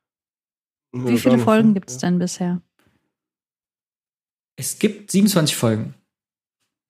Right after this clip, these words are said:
Speaker 2: Wie lang dauern die so?
Speaker 3: Ja, jeweils Interviews zwischen dreißig und fünfzig Minuten.
Speaker 2: Mhm.
Speaker 1: Aber das ist nur aus
Speaker 3: Genau.
Speaker 1: diesem Kreis Neusch-, Neustadt oder was war das?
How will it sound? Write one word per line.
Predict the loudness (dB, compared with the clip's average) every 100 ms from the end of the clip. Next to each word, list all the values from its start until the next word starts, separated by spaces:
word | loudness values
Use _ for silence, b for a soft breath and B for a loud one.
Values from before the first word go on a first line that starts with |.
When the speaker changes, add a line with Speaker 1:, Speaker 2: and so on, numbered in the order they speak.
| -16 -2
Speaker 2:
Wie | 0
lang | 2 2
dauern | 2 2 2
die | 2
so? | 2 0 -2 _ _ _ _ _ _ _ _ _ _ _ _ _ _ _ _ _ _ _ _ _ _ _ _ _ _
Speaker 3:
Ja, | -2
jeweils | 2 2 2 2
Interviews | 2 4 4 2 0
zwischen | -2 -2 -2
dreißig | 0 0 2 0 -2
und | -4
fünfzig | -2 -2 -2 -8 -6
Minuten. | -4 -2 -4 -8 -14 -20 _ _ _ _
Speaker 2:
Mhm. | 0 2 2 -2 _ _ _ _ _ _ _ -2
Speaker 1:
Aber | 2
das | 2 0
ist | 2
nur | 4 4
aus | 4
Speaker 3:
Genau. |
Speaker 1:
diesem | 4 2
Kreis | 2 2 4 2 0
Neusch-, | 0 0 -2 -10 -6
Neustadt | -2 -2 -2 -2 -2
oder | -2
was | -2
war | -2
das? | -2 -6